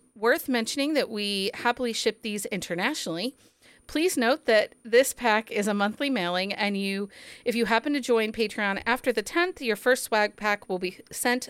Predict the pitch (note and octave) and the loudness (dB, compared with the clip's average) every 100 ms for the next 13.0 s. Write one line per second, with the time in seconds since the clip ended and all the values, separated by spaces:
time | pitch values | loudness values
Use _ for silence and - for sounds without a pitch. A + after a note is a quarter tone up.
0 | - G#3 F#3+ F3+ F3+ F3 E3 - D#3+ D#3 | -4 -4 0 0 0 -2 -4 -4 -4 -4
1 | - _ _ _ _ - _ A#3+ F#3+ D3 | -8 _ _ _ _ -20 _ 2 2 2
2 | D3+ - _ _ _ _ _ _ _ _ | -4 -16 _ _ _ _ _ _ _ _
3 | - - A#3 A#3 C4 A#3 G#3+ A3 B3 D4 | -18 -2 4 4 4 0 2 2 2 4
4 | A#3+ G#3+ F#3+ F#3 F3+ - B3 - A3+ G3+ | 4 4 4 4 2 -2 -4 0 -2 -2
5 | - G3+ G#3+ B3+ E4 F#4+ - - - - | -4 -4 -2 -2 -2 -4 -10 -20 -12 0
6 | A#3 A#3 A#3 A#3 A3 A3 G#3 G#3+ - G#3+ | 2 4 2 2 0 -2 0 0 -2 -4
7 | G#3 G#3 - G#3 G3+ - G#3+ G3 - G#3 | -4 -6 -4 -4 -4 -2 0 0 0 0
8 | G3 - - - F#3 F#3 - C4+ F#4 - | 0 -4 -6 2 4 4 0 -2 -4 -4
9 | A3 - G#3 G3+ G#3+ G3 F#3+ - F3+ - | -4 0 2 2 -2 -2 -4 -2 -4 -2
10 | F#3+ - F#3 E3 - F3 D#3+ F#3 A3+ B3+ | -4 -4 -6 -6 -8 -8 -4 -2 -2 -2
11 | B3+ A#3 A#3 - - - - - F#3+ - | 2 2 0 -10 -18 -18 -10 -2 0 0
12 | D4 E4+ B3 A#3+ - A3+ G3+ G3 F#3 - | 0 0 2 2 2 -2 0 0 0 -2